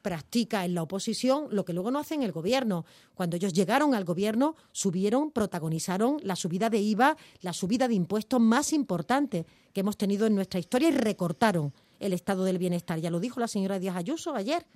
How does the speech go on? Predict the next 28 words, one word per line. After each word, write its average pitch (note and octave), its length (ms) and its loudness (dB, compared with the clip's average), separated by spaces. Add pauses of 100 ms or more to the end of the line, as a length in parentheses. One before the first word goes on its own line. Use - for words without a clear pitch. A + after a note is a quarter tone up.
(360)
que G#3 100 -6
se G3 140 -4
trataba G#3+ 380 -2
de G3+ 60 0
bajar F#3 220 -2
impuestos C4+ 380 -2
y - 40 -4
recortar A3 680 0 (320)
el G3 120 -4
gasto E3 300 -6
público. C#3+ 460 -12 (200)
Y E3+ 80 -8
eso E3+ 140 -6
es D3 80 -8
bueno A3 180 -2
que C#4 80 -4
lo C#4 80 -2
sepa D4+ 240 -6
la A3 80 -8
gente. B3+ 420 -6 (280)
Si - 160 -6
se E3+ 100 -8
bajan E3+ 260 -6
los F3+ 140 -4
impuestos G3+ 560 -2 (160)
de F3 160 -6
forma A3+ 260 0
indiscriminada, G#3+ 760 0